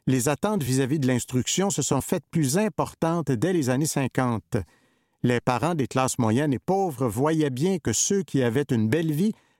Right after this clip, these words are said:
les notables, les avocats, les notaires et les médecins, étaient des gens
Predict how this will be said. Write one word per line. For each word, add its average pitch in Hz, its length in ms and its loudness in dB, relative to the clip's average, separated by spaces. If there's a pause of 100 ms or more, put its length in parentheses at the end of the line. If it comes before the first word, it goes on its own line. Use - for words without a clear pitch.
(140)
les 110 120 2
notables, 147 640 0
les 104 260 0
avocats, 107 460 0
les 127 120 0
notaires 131 460 -2
et 123 80 0
les 104 140 0
médecins, 139 500 0 (400)
étaient 196 300 0
des 139 180 2
gens 160 240 -2